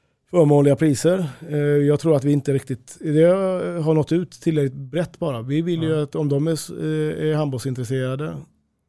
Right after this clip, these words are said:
Speaker 1: eh, och gillar elithandboll, då borde det passa att komma och kolla på oss i Eriksdalshallen. Det har varit vår tanke. Får vi dit dem några gånger, får vi dit ungdomsspelarna, så får vi med föräldrarna. Eh, när de,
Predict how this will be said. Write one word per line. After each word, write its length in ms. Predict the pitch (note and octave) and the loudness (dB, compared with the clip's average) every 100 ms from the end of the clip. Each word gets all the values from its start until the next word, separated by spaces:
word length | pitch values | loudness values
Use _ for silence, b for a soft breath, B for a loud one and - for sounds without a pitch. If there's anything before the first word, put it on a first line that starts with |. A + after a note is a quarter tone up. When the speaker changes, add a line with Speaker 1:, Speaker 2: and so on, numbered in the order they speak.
| _ _ - | _ _ -14
Speaker 1:
eh, 520 | D#3 - C#3+ C#3+ - | -10 -8 -8 -10 -12
och 280 | D3 D#3 C#3 | -10 -6 -4
gillar 560 | C#3+ C3+ C3 C#3 D3 C3 A#2+ D#3+ D3+ | -2 -2 -4 -6 -8 -10 -16 _ -6
elithandboll, 680 | D3+ D3 C#3 C#3 D#3+ D3+ A#2+ - | -4 -4 -2 -2 -2 -4 -10 -14
då 80 | D3+ | -6
borde 280 | D3 C#3 C#3+ | -2 0 0
det 60 | |
passa 320 | C#3 C#3+ - C#3+ | 0 -4 -6 -8
att 80 | |
komma 180 | - C#3 | -4 -4
och 80 | C3 | -4
kolla 220 | D3 C#3 | -4 -4
på 100 | C3+ | -2
oss 200 | E3 - - _ - | -4 -8 -16 _ -6
i 80 | D3 | -4
Eriksdalshallen. 680 | C3+ D3+ C3+ B2+ C#3+ F3+ b b b | -2 -4 -6 -6 -8 -10 b b b
Det 80 | D3+ | 2
har 80 | D3+ | 4
varit 180 | C#3+ | 4
vår 140 | D3+ C#3+ | 2 0
tanke. 400 | D3+ C3 - D3 | 0 -2 -4 -4
Får 120 | D3+ | 0
vi 80 | D3 | 0
dit 180 | C#3+ B2 | 0 0
dem 100 | D3 | 0
några 220 | D3+ C3+ | 0 0
gånger, 280 | D3+ C#3+ C#3+ | 0 0 -2
får 120 | D3 | -4
vi 100 | C#3+ | -2
dit 200 | C#3 C3+ | -4 -2
ungdomsspelarna, 680 | C#3+ C3 A#2+ C3+ C3 C3+ C#3+ | -2 -2 -4 -4 -4 -4 -6
så 140 | C#3+ | -8
får 120 | C3+ | -6
vi 100 | C#3 | -4
med 160 | C#3 B2+ | -4 -4
föräldrarna. 440 | C3+ C3 A#2+ C3 C#3 - b b b b b b b | -4 -6 -6 -8 -10 -16 b b b b b b b
Eh, 380 | C#3 C3+ C3+ C3+ | -4 -2 0 2
när 140 | C#3 C#3+ | 2 2
de, 360 | C#3 C#3 C3+ | 2 0 -4